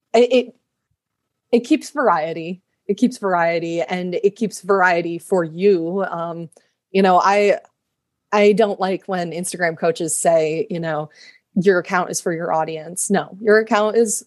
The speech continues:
first and foremost for you. And if you're not enjoying it, enjoying it, it's going to n-, be unsustainable. And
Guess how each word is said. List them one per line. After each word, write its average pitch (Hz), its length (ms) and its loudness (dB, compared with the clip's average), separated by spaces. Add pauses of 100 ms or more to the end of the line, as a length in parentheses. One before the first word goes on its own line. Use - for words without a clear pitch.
(120)
first 185 220 0
and 196 120 -4
foremost 160 340 -6
for 180 100 -6
you. 165 300 0
And 208 100 0
if 175 120 -10
you're 160 160 -6
not 165 180 -4
enjoying 175 420 -4
it, 285 280 -2
enjoying 196 440 0
it, 277 220 -2
it's 175 460 -4
going 170 600 -2
to 196 100 -10
n-, 170 340 -8 (300)
be 175 140 0
unsustainable. 160 840 -6
And 160 400 -12